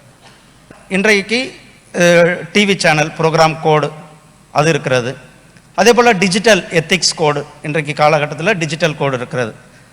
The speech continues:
இதெல்லாம் ஒவ்வொரு காலகட்டத்திற்கு ஏற்ப நம்மளுடைய அடிப்படை உரிமையை பாதிக்காத விதத்தில் நம்ம அரசாங்கம் பல்வேறு நடவடிக்கைகளை நாம் எடுத்துக்கொண்டு இருக்கிறோம்.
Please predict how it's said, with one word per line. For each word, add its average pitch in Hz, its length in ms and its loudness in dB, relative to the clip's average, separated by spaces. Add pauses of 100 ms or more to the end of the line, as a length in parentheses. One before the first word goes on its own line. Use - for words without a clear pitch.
(200)
இதெல்லாம் 240 540 6
ஒவ்வொரு 202 360 6
காலகட்டத்திற்கு 196 680 4
ஏற்ப 202 480 4 (600)
நம்மளுடைய 170 640 2 (2500)
அடிப்படை 190 640 2 (140)
உரிமையை 190 520 2
பாதிக்காத 185 560 4
விதத்தில் 180 480 0 (2250)
நம்ம 165 200 4
அரசாங்கம் 165 600 2
பல்வேறு 156 340 2
நடவடிக்கைகளை 147 640 0
நாம் 135 160 0
எடுத்துக்கொண்டு 123 420 -6
இருக்கிறோம். 113 300 -10